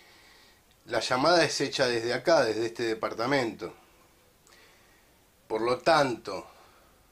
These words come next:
cuando ese medio me-, ve que otro medio está mintiendo en mi contra o que ese mismo medio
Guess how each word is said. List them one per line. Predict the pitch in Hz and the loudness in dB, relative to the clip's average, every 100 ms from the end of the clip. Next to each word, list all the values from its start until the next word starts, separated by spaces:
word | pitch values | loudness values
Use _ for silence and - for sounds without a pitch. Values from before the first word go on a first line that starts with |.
| _ _ | _ _
cuando | - 92 113 | -10 -8 -6
ese | 127 135 | -4 -4
medio | 135 147 143 135 | 0 2 4 2
me-, | 151 147 | 0 -2
ve | 127 160 147 - | -2 2 2 -2
que | 135 | -6
otro | 135 131 135 | -4 -2 0
medio | 147 139 | 0 -2
está | 123 147 135 | -2 -2 -2
mintiendo | 131 143 147 131 120 - | -6 -4 -4 -2 -4 -4
en | 113 | -6
mi | 117 | -8
contra | 120 165 147 113 110 | -2 0 2 0 0
o | 113 110 | 0 0
que | 156 | -4
ese | 147 131 120 | -4 -4 -2
mismo | 143 131 123 | -2 -2 -2
medio | 135 147 127 107 | 2 2 2 -2